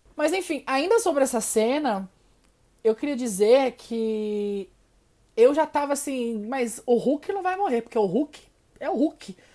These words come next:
O Hulk já pegou a arma, botou na boca, atirou e o outro cuspiu. Quer dizer,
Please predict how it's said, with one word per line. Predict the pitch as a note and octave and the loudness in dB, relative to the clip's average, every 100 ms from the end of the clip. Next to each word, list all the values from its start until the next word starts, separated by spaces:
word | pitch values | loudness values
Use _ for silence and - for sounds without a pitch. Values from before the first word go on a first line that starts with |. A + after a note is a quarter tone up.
| _ _ _ | _ _ _
O | B3+ | 0
Hulk | A3 A#3+ E4 - | 4 4 2 0
já | E4 E4+ | 0 0
pegou | E4+ B3 C#4 D#4+ | -2 0 4 4
a | D4+ | 4
arma, | B3 A#3 C#4 F4 | 0 2 2 0
botou | D#4+ G#3+ A#3+ B3 C4+ | -2 0 0 2 0
na | D#4+ B3+ | 0 2
boca, | G3 C#4+ E4+ | 4 2 2
atirou | E4 C#4+ A3 D4 | -4 0 4 4
e | G#4 G#4+ G4 | 4 2 0
o | D4+ | 0
outro | B3+ C4+ - F#4 | 4 4 4 -2
cuspiu. | E4+ - B3 A3+ | -2 -2 -4 -2
Quer | A3 | -2
dizer, | F#3+ F#3+ F3 | -2 -4 -4